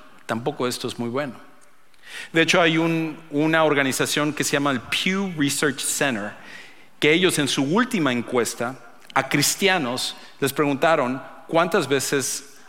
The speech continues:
al, eh, eh, al día y a la semana y con la frecuencia con la cual ellos oran. Y ellos encontraron algo interesante, que solamente el sesenta y ocho por ciento de los cristianos dicen que ellos oran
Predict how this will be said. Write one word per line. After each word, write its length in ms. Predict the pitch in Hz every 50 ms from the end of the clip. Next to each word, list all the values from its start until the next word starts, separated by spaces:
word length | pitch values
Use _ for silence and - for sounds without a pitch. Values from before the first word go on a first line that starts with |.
| -
al, 240 | - 120 123 135 120 -
eh, 680 | 127 123 123 120 120 120 123 127 120 - - - - -
eh, 200 | - 131 131 - - 120
al 200 | 120 120 120 120
día 460 | 135 147 156 156 156 151 147 147 139
y 160 | 117 110 110
a 100 | 107 107
la 300 | 107 104 104 101 107 110
semana 720 | - - - 123 120 127 135 135 135 139 135 135 135 127
y 180 | 117 113 107 101 - - - - - -
con 300 | - 117 123 131 123 110
la 80 | 120 117
frecuencia 460 | - - 120 - 143 139 135 147 151
con 120 | 139 135 127
la 100 | 120 -
cual 360 | - 127 127 127 131 143 -
ellos 380 | 131 127 123 123 123 113 - - -
oran. 260 | 127 127 120 107 - - - - - -
Y 120 | 127 147
ellos 180 | 185 247 233 196
encontraron 600 | 240 233 - 196 160 143 175 170 175 180 170 156
algo 220 | 139 135 135 139
interesante, 640 | 135 127 - 147 139 127 - - 156 156 139 - - - - - - - - - - - -
que 80 | - -
solamente 520 | - - 180 180 196 190 190 185 - 196
el 60 | 170
sesenta 600 | - - - - 147 - - 160 151 139 131 143
y 60 | 139 135
ocho 320 | 143 175 185 - 226 226
por 180 | 208 214 170 -
ciento 340 | - - 156 156 139 160 151
de 100 | 143 123
los 160 | 117 113 -
cristianos 680 | - - 127 - - - 170 165 170 151 113 104 113
dicen 500 | 139 202 240 - - - 104 104 139 160 - - - - - - - - - - -
que 80 | - 139
ellos 240 | 139 143 135 -
oran 340 | 135 127 120 110 113 131 135